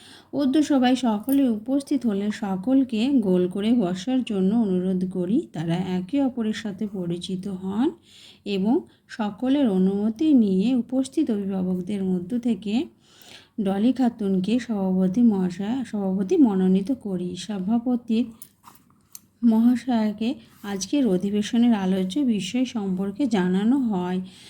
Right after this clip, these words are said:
তিনি শিশুদের মধ্যে সু অভ্যাস গড়ে তোলা, এটাকে আমি একটু মার-, ইয়ের মধ্যে রেখেছি, ক-, আহ, কমার মধ্যে, আহ, স্পেশাল বলে আমরা এরকম চিহ্ন দিতেই পারি,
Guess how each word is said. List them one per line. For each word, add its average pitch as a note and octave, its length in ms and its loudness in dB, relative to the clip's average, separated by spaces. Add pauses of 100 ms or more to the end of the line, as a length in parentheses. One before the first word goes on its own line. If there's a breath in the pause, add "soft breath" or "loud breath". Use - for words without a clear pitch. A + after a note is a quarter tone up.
(180 loud breath)
তিনি C#4 260 6
শিশুদের B3 580 0
মধ্যে G#3 380 2
সু A#3+ 320 0
অভ্যাস G3 540 2
গড়ে F3+ 300 2
তোলা, F#3 320 0
এটাকে G#3+ 260 -2
আমি G3+ 240 -2
একটু G3 360 -8
মার-, F#3 280 2
ইয়ের F#3 200 2
মধ্যে F#3 240 2
রেখেছি, F3+ 420 -4 (160)
ক-, - 60 -20
আহ, - 1160 -4
কমার F#3 200 4
মধ্যে, F#3 300 2
আহ, G3 580 -6
স্পেশাল F#3+ 460 -2
বলে F#3+ 220 0
আমরা F#3 200 4
এরকম F#3 300 0
চিহ্ন F#3+ 240 -2
দিতেই F3+ 300 -4
পারি, F#3+ 260 -2